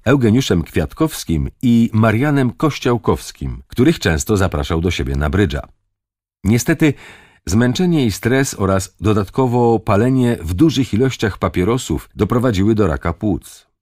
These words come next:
Choroba postępowała tak szybko, że dwunastego kwietnia tysiąc dziewięćset trzydziestego trzeciego roku spowodowała jego śmierć.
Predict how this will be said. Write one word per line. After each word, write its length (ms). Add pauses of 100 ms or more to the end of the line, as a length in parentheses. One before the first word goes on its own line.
(200)
Choroba 340
postępowała 580
tak 220
szybko, 400 (540)
że 480
dwunastego 560
kwietnia 360
tysiąc 360
dziewięćset 640
trzydziestego 640
trzeciego 520
roku 380
spowodowała 760
jego 280
śmierć. 640